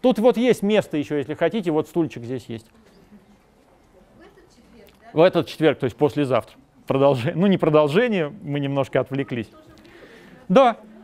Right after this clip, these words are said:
Speaker 1: подумайте для себя, сделайте во-, во-, вот так вот, подумайте для себя. Я, э, этот вопрос ставлю, как говорится, в дискуссионном порядке, потому что мне немного и в соцсетях, в пабликах обсуждается все это. А если у нас аккредитив или эскроу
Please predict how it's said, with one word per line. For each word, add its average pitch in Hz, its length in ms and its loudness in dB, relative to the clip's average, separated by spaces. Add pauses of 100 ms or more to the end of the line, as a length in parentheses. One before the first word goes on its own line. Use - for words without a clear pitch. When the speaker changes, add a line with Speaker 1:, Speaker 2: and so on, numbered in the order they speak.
(240)
Speaker 1:
подумайте 262 560 4
для 180 180 0
себя, 202 340 2
сделайте 165 500 0
во-, 151 140 4
во-, 175 320 2
вот 202 140 2
так 185 160 2
вот, 156 120 -8
подумайте 202 460 2
для 170 160 -2
себя. 170 360 -2
Я, 170 480 2
э, 196 80 -2
этот 175 160 -2
вопрос 180 420 2
ставлю, 160 380 2
как 151 160 -4
говорится, 156 280 -4
в 131 60 -8
дискуссионном 165 680 0
порядке, 202 480 0
потому 151 220 -4
что - 120 -8
мне 170 320 -2
немного 180 560 0
и 127 100 -2
в - 60 -20
соцсетях, 170 600 0
в - 80 -20
пабликах 180 520 0
обсуждается 151 720 -2
все - 180 -8
это. 139 280 -6 (460)
А 165 120 6
если 233 300 2
у 233 80 4
нас 226 200 4
аккредитив 202 640 0
или 185 220 0
эскроу 147 500 -4